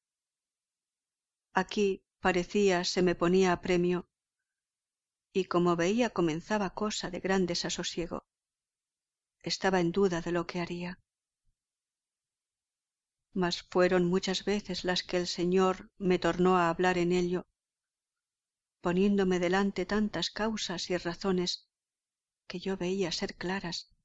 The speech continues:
y que era su voluntad, que ya no osé hacer otra cosa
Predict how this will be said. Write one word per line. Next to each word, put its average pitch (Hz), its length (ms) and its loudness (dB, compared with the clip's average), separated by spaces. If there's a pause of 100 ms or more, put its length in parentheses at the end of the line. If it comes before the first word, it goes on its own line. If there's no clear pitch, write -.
(460)
y 180 100 2
que 165 160 -4
era 175 140 -2
su - 180 -2
voluntad, 165 500 -2 (1300)
que 180 140 -6
ya 196 240 -2
no 185 140 4
osé 196 280 0
hacer 208 260 -4
otra 190 280 -2
cosa 190 400 -6